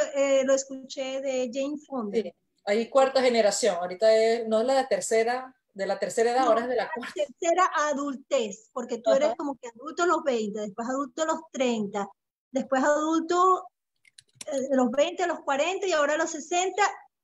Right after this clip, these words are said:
Speaker 1: y todavía tienes, porque cada adultez dura como treinta años, entonces de veinte a cuarenta, de cuarenta a sesenta, o sea, ya a sesenta tenemos una tercera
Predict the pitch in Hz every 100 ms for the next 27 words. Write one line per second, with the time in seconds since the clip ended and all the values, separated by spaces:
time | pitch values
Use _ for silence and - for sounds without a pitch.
0 | _ - 294 311 294 277 285 440 508 370
1 | 359 285 233 240 262 262 254 294 339 339
2 | 330 - 349 294 311 311 285 277 269 285
3 | 285 294 302 320 226 190 220 226 269 254
4 | 240 277 302 370 359 277 285 285 294 262
5 | 240 285 311 320 294 262 - 285 - -
6 | 269 240 269 320 370 381 339 269 254 254
7 | 302 330 320 285 269 - - 302 285